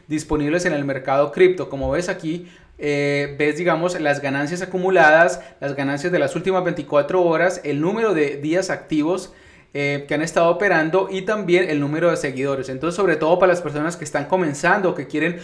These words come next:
aprender nuevas estrategias, bueno, a través de esta opción de Covesting pueden tener acceso a los expertos del trading en el mercado cripto. Si están interesados, en la descripción de este video van a encontrar mi enlace de referidos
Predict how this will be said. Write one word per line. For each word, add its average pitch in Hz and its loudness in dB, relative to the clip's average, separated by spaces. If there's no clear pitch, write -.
aprender 143 0
nuevas 180 2
estrategias, 156 -2
bueno, 143 -2
a 143 -6
través 151 2
de 147 -2
esta 156 -2
opción 156 -2
de 165 -2
Covesting 180 0
pueden 165 -4
tener 147 0
acceso 165 -2
a 143 -2
los 143 -6
expertos 160 -2
del 139 -4
trading 151 -2
en 139 -6
el 131 -4
mercado 135 -2
cripto. 175 2
Si 135 -10
están 175 0
interesados, 208 2
en 202 -2
la 226 4
descripción 185 0
de 175 0
este 175 0
video 175 2
van 151 0
a - -2
encontrar 147 -2
mi 147 -4
enlace 156 0
de 202 2
referidos 190 2